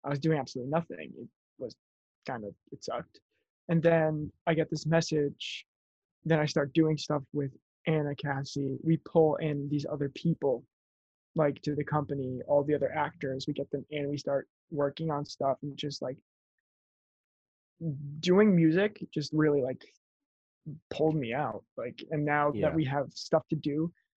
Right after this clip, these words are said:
Speaker 1: like, it's, it's a job. Like, we obviously don't get paid, but it's a job, and it's kinda, I, it's great. I love it.
Speaker 2: Hell yeah.
Speaker 1: I
Speaker 2: Yeah,
Speaker 1: mean,
Speaker 2: it's
Speaker 1: it,
Speaker 2: been
Speaker 1: it's stressful at times. Don't, don't get me wrong. It's, it's definitely stressful. <laughs> Um,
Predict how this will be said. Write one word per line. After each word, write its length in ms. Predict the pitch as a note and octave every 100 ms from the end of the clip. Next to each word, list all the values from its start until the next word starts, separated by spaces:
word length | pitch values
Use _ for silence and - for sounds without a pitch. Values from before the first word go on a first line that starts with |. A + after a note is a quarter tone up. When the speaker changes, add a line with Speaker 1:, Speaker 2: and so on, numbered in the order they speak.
| _
Speaker 1:
like, 320 | E3 C#3+ C#3+ - -
it's, 320 | F#3+ - - -
it's 180 | -
a 40 | G#3+
job. 340 | F3 G#3 - - _ -
Like, 260 | D#3+ D#3
we 280 | D#3 E3 F#3
obviously 280 | F3+ E3+ E3+
don't 160 | D3+ D3+
get 140 | C3
paid, 380 | - A3+ D#3 C#3+ -
but 220 | D4 - _ _
it's 440 | F3+ E3+ - - -
a 60 | D#3+
job, 320 | D#3+ F#3 - - _ _ -
and 120 | E3
it's 400 | D#3 - - - -
kinda, 400 | F3 E3 D3+ C#3+ -
I, 180 | D3 C3+ - _
it's 100 | E3
great. 260 | D#3+ D3 - _ -
I 80 | D3+
love 180 | D#3 B2+
it. 120 | - - - _ _ _ _ _ -
Speaker 2:
Hell 120 | E3
yeah. 140 | A#2+ D#2+
Speaker 1:
I 40 | - _ _ _ _ _ -
Speaker 2:
Yeah, 80 | A#2
Speaker 1:
mean, 120 | A3+ F3+
Speaker 2:
it's 40 |
Speaker 1:
it, 40 | F3
Speaker 2:
been 80 | C4
Speaker 1:
it's 120 | -
stressful 400 | - E3+ - D#3
at 60 | D3
times. 400 | C#3 F3 G#3+ -
Don't, 160 | - E3
don't 200 | E3+ F#3+
get 140 | A3
me 60 | F3
wrong. 240 | D3 D#3
It's, 180 | G3+ -
it's 180 | F#3 -
definitely 280 | B3+ B3+ C#3+
stressful. 440 | - C#3+ C#3 D#3+ -
<laughs> 60 | _ _ _ - - _ _ _ _ - - -
Um, 300 | D#3+ D3